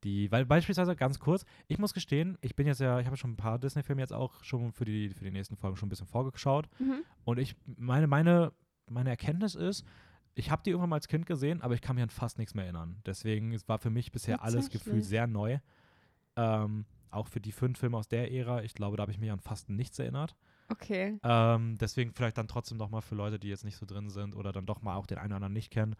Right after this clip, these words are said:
Speaker 2: Die nicht so wie
Speaker 1: So.
Speaker 2: ich den Film, äh, zweihundert, dreihundert Mal gesehen haben.
Speaker 1: Ge-,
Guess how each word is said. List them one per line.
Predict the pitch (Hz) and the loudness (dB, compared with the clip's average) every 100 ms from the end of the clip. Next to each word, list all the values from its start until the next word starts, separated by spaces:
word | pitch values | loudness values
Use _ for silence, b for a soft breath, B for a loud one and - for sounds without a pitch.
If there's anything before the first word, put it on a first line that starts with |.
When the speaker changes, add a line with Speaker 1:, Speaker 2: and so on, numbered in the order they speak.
| - | -2
Speaker 2:
Die | 214 | -2
nicht | 190 190 | 0 -4
so | - 180 | -8 -6
wie | 185 | 0
Speaker 1:
So. | 208 | 2
Speaker 2:
ich | 202 208 | 4 4
den | 190 | 2
Film, | 190 185 185 185 | -2 -2 -2 -4
äh, | - 202 190 | -6 -6 -2
zweihundert, | - 175 196 - | 0 0 0 -2
dreihundert | - 180 185 - | -2 -2 -4 -6
Mal | 269 - - | -6 -2 -2
gesehen | 240 - 247 262 - | -2 -2 -2 -4 -6
haben. | 254 | -8
Speaker 1:
Ge-, | - | -8